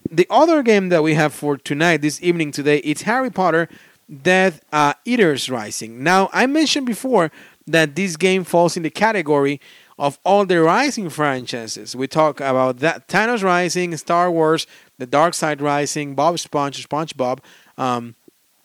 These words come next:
and the Rising one, the Plankton Rising, the, this, the upcoming D C, uh, Dark Metals, Dark Knight Metal, uh, the Batman Who Laughs Rising, and Harry Potter here. Harry Potter's Eater Rising, it's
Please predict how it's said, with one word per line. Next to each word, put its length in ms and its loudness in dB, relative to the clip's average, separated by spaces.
and 180 -6
the 20 0
Rising 400 0
one, 140 -2
the 60 -8
Plankton 380 -6
Rising, 300 -4
the, 240 0
this, 260 -2
the 140 2
upcoming 440 0
D 80 -4
C, 380 -2
uh, 240 -8
Dark 240 0
Metals, 440 -2
Dark 220 4
Knight 220 2
Metal, 380 4
uh, 360 -2
the 540 -6
Batman 360 0
Who 120 -6
Laughs 360 -4
Rising, 580 -2
and 280 -4
Harry 360 -8
Potter 300 -14
here. 280 -18
Harry 280 4
Potter's 400 2
Eater 280 -2
Rising, 560 0
it's 380 0